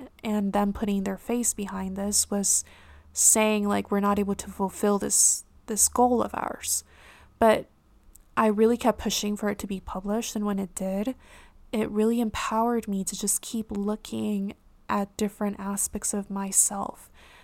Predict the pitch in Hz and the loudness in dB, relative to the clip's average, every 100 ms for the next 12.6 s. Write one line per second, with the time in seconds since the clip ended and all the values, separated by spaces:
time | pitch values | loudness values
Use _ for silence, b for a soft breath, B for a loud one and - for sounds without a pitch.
0 | B - 214 202 196 196 208 - 196 190 | B 0 2 4 2 0 -2 -4 -2 -2
1 | 190 202 b b b b b b _ - | -4 -6 b b b b b b _ -20
2 | - - - - - - _ - 220 208 | -20 -20 -20 -20 -20 -20 _ -8 -2 -2
3 | 208 - - - - - 208 220 240 220 | -2 -14 -20 -20 -20 -12 -4 0 0 -2
4 | 226 247 - 208 - - - 220 208 208 | -2 -4 -4 -6 -4 -4 -2 0 0 -2
5 | - - - - 220 214 208 202 214 - | -12 -20 -20 -12 -4 0 0 0 -6 -16
6 | - - 226 220 214 214 214 220 214 208 | -18 -4 0 2 2 0 0 0 0 -2
7 | 208 b b b b b b _ _ - | -4 b b b b b b _ _ -20
8 | - - - _ - - _ - 226 214 | -20 -20 -20 _ -20 -20 _ -6 0 0
9 | 208 220 214 220 - 220 208 202 202 - | 2 0 0 -2 0 2 2 2 2 -2
10 | - - _ - - - - - - 214 | -8 -20 _ -20 -20 -8 4 4 4 2
11 | 208 208 208 202 196 - 202 202 202 202 | 2 2 2 2 2 2 0 -2 -4 -6
12 | - - 208 202 202 - | -8 -4 -2 -2 -4 -8